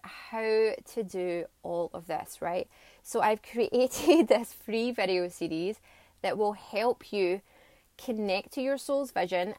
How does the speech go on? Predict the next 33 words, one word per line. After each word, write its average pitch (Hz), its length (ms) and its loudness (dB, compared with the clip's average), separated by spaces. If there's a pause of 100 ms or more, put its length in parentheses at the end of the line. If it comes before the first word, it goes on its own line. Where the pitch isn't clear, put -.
(160)
connect 202 540 -6
to 240 80 -4
your 233 160 0
higher 247 340 0
self. 190 580 -4
We'll 196 120 -2
also 247 440 6
be 233 160 -2
taught - 540 -4
how 214 460 -2 (120)
to 180 260 -2
meditate 214 760 0 (440)
and 196 180 -6
make 220 140 -2
a 285 80 -2
connection 214 640 -4 (480)
with 208 260 2
your 262 140 2
higher 254 380 4
self 185 560 0 (220)
and 190 120 -6 (140)
ask 196 580 0 (140)
your 190 640 0
soul 180 680 -4 (280)
and 196 220 0
your 226 100 -2
higher 226 320 0
self 170 500 -2 (420)
what 180 260 2
your 185 180 0
purpose - 640 -10
is, - 420 0
right? 170 380 2